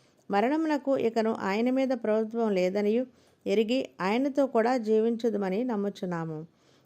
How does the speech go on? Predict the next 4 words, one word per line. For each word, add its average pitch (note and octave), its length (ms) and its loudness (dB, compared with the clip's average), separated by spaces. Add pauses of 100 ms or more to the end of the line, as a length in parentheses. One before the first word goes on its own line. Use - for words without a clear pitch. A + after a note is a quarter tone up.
(140)
ఏలయనగా G#3+ 640 2 (380)
ఆయన G3+ 680 0
చనిపోవుట G#3+ 560 0 (2500)
చూడగా G#3 420 2